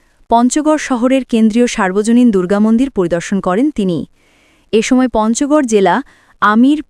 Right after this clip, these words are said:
পঞ্চগড় শহরের কেন্দ্রীয় সার্বজনীন দুর্গা মন্দিরের পরিবেশ ও সার্বিক অবস্থা ঘুরে দেখেন এবং সনাতন ধর্মাবলম্বীদের খোঁজখবর নেন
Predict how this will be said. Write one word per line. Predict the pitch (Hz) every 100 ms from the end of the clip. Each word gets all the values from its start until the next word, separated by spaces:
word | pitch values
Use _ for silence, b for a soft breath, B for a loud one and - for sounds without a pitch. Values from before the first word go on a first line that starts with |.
| -
পঞ্চগড় | 208 202 220 220
শহরের | 220 226 208 247 247
কেন্দ্রীয় | 226 220 220 254
সার্বজনীন | - 175 185 196 220 226
দুর্গা | 202 196 226
মন্দিরের | 254 247 254 254
পরিবেশ | - 233 220 180 - b b b b -
ও | 202
সার্বিক | - 214 226 302
অবস্থা | 262 240 - 302
ঘুরে | 202 233
দেখেন | 202 165 - 226 339 b b b
এবং | 202 202 220
সনাতন | - 226 240 302 277
ধর্মাবলম্বীদের | 208 196 220 233 240 240 247 254
খোঁজখবর | - - 233 - 277 269
নেন | 233 170 165